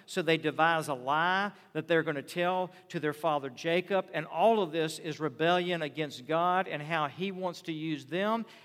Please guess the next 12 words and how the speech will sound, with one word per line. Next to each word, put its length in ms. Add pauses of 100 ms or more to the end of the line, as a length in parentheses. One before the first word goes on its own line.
(120)
and 140
how 240
He 180
wants 320
to 100
use 460
their 140
brother 440 (840)
Joseph. 640 (1000)
Now, 280 (1500)
verse 260
twenty, 560